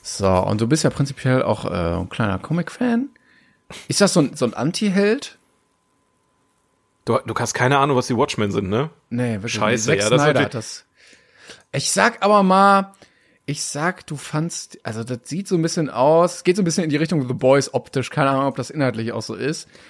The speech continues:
Speaker 1: Ähm, ich glaube, du fandst es gut. Ich glaube, du hast so eine solide, äh, so eine solide sieben gegeben.
Speaker 2: Also, fassen wir die Fakten zusammen. Wir haben hier eine Comicbuchverfilmung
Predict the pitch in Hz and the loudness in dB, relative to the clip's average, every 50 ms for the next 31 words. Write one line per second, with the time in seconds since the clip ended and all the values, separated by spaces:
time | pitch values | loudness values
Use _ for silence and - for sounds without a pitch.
0 | - _ - - _ - 123 139 151 160 180 - _ - 156 - - - 160 175 | -20 _ -20 -10 _ 2 2 4 4 2 0 -4 _ -10 -10 -8 -4 0 2 4
1 | 220 247 254 240 208 190 - - 202 202 202 - - 165 - - 156 147 127 117 | 4 4 4 2 0 -4 -2 0 -2 -2 -2 -2 -6 -10 -6 -4 -2 -2 -2 -2
2 | - - 147 - - 180 196 208 202 180 180 180 185 185 185 - 180 170 165 160 | -4 -8 -6 0 2 4 4 4 4 4 4 4 4 4 2 0 0 0 0 0
3 | 143 131 147 147 139 139 143 180 196 220 220 226 226 220 214 214 214 214 208 - | 0 0 -2 -2 -2 -2 -4 -4 -4 0 4 4 4 6 4 2 2 0 -2 -4
4 | _ _ _ _ _ _ _ _ _ _ _ _ _ _ _ _ _ _ _ - | _ _ _ _ _ _ _ _ _ _ _ _ _ _ _ _ _ _ _ -16
5 | 135 131 127 135 147 147 151 151 151 156 160 160 151 135 143 160 165 170 165 151 | -14 -10 -8 -6 -4 -2 -2 0 2 4 4 4 4 2 0 0 0 0 0 0
6 | 156 180 175 170 170 180 214 220 220 202 202 185 147 131 127 - - - - - | 0 -2 -2 -2 -4 -4 -4 -2 2 2 2 2 2 -2 -8 -14 -20 -20 -18 -8
7 | - 175 180 180 160 151 131 123 113 101 101 101 98 95 92 127 - _ _ _ | -2 2 4 4 6 6 4 4 2 2 0 -2 -2 -2 -4 -8 -10 _ _ _
8 | _ _ _ _ _ _ _ _ _ _ _ _ _ _ _ _ _ _ _ _ | _ _ _ _ _ _ _ _ _ _ _ _ _ _ _ _ _ _ _ _
9 | _ _ _ - - - - - - - - - - - _ _ _ _ _ _ | _ _ _ -20 -18 -18 -18 -18 -20 -20 -20 -20 -20 -20 _ _ _ _ _ _
10 | _ _ _ _ _ - 127 127 120 110 110 98 - 151 147 - 147 131 123 117 | _ _ _ _ _ 2 2 4 4 2 2 2 2 2 2 4 2 2 2 2
11 | - 123 117 - - 107 - 117 92 92 90 82 82 - - _ _ _ _ _ | 2 0 0 -2 -4 -4 -2 -2 0 0 0 0 -2 -6 -8 _ _ _ _ _
12 | _ _ _ - 120 104 107 120 123 120 123 123 117 - 131 131 160 160 180 170 | _ _ _ 0 2 4 4 4 4 2 2 2 2 2 0 0 0 -2 -2 -2
13 | 165 - 170 - - 165 160 165 170 175 180 196 233 | 0 0 0 0 2 2 2 2 2 2 0 -2 -2